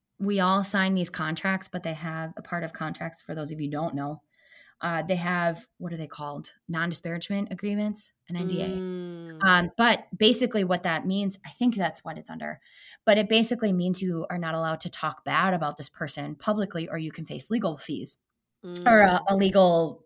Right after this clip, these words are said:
Speaker 1: battle, whatever,
Speaker 2: Yeah.
Speaker 1: come after you. And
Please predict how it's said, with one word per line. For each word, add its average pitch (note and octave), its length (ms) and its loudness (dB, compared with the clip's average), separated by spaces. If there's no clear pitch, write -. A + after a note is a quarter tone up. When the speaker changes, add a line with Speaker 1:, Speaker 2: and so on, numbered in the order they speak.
Speaker 1:
battle, D#3+ 520 4
whatever, E3+ 440 2
Speaker 2:
Yeah. E3 340 -10
Speaker 1:
come F#3+ 100 2
after A3 280 4
you. E3 360 0
And F#3 380 2